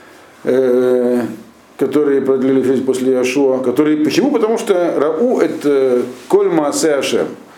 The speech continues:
Потому что они видели все деяния Всевышнего, имеется в виду исход из Египта, блуждание по пустыне, то есть дарование Тора на горе Синай, у них было,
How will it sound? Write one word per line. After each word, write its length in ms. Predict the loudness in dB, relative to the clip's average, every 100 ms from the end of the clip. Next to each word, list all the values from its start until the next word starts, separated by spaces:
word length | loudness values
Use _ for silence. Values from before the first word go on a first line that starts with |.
| -20 -14
Потому 20 | -4
что 100 | 0
они 140 | 2
видели 300 | 2 2 0
все 160 | 0 0
деяния 340 | 0 0 0
Всевышнего, 320 | 0 0 0 0
имеется 180 | 0
в 40 | 0
виду 100 | 0
исход 260 | 0 0
из 160 | 0 0
Египта, 400 | -2 -2 -2 0
блуждание 420 | 0 0 0 0
по 120 | 0
пустыне, 480 | 0 -4 -4 -2 0
то 100 | 0
есть 160 | -2 -4 -10 -20 -20 -20 -20 -20 -20 -20 -20 -6
дарование 460 | -2 0 0 0
Тора 240 | -2 0 0
на 100 | 0
горе 220 | 0 0
Синай, 320 | 0 0 0 0
у 60 |
них 180 | 0 0
было, 640 | 0 2 2 2 0 0